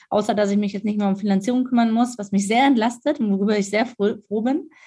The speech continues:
weil es einfach so viel cooler ist, sich ums, ums operative Geschäft, äh, zu kümmern. Und ja, also wir haben, wir haben einfach sehr viel vor. Wir haben jetzt irgendwie die, die finanziellen Möglichkeiten und alles, was irgendwie über Jahre hinweg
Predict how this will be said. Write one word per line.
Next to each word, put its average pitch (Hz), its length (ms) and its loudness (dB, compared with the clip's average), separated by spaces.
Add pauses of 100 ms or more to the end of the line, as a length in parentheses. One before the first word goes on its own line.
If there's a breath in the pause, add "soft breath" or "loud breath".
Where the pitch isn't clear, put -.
(320 loud breath)
weil 202 120 0
es 196 60 -6
einfach 196 360 0
so 202 80 -6
viel 226 160 -8
cooler 233 300 4
ist, 196 120 -2
sich 196 120 -2
ums, 190 180 -2
ums - 340 -4
operative 196 500 -4
Geschäft, 190 340 -6 (100)
äh, 190 200 -4
zu 185 160 -12
kümmern. 208 420 -2 (380 loud breath)
Und 190 420 2
ja, 180 280 0
also 185 280 -2
wir 190 140 0
haben, 196 420 2
wir 190 80 0
haben 196 100 0
einfach 190 220 -2
sehr 190 160 -2
viel 196 140 -4
vor. 226 180 0 (240)
Wir 208 100 0
haben 190 140 -4
jetzt 190 240 -4
irgendwie 185 440 -4
die, 190 240 -4
die 196 120 -4
finanziellen 196 520 -2
Möglichkeiten 202 800 -2
und 190 320 -6 (180 loud breath)
alles, 202 280 0
was 190 240 -2
irgendwie 196 440 -2
über 185 120 -2
Jahre 185 380 0
hinweg 196 440 0